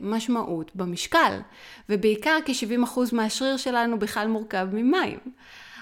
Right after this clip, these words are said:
אז כשאנחנו אוכלות יותר פחמימות, אנחנו נראה עלייה במשקל, אבל שוב מדובר בנוזלים. או כשאנחנו אוכלות מאכלים שהם עשירים במלחים, גם אז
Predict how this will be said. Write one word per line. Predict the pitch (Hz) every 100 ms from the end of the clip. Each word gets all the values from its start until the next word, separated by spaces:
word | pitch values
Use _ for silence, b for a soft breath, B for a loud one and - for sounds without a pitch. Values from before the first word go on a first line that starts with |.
| B
אז | 214 220 208
כשאנחנו | - 240 208 220 269 - 415 392 370 330 - -
אוכלות | 226 - 254 240 202 -
יותר | 196 196 202 208
פחמימות, | 214 - 185 165 165 294 - B B B -
אנחנו | 247 254 247 269
נראה | 269 247 262 277
עלייה | 226 214 202 196
במשקל, | 190 180 175 - 180 170 233 302 180
אבל | 175
שוב | 175 - 185 202
מדובר | 233 214 165 156 151
בנוזלים. | 170 165 175 254 302 - - B B B B 226 B
או | 233
כשאנחנו | 226 233 226 226 226
אוכלות | 214 214 208
מאכלים | 202 196 208 262 311
שהם | 359 320
עשירים | 220 - 190 190 180
במלחים, | 180 175 175 - 190 151 156 _ 247
גם | 208 233 -
אז | 269 196 160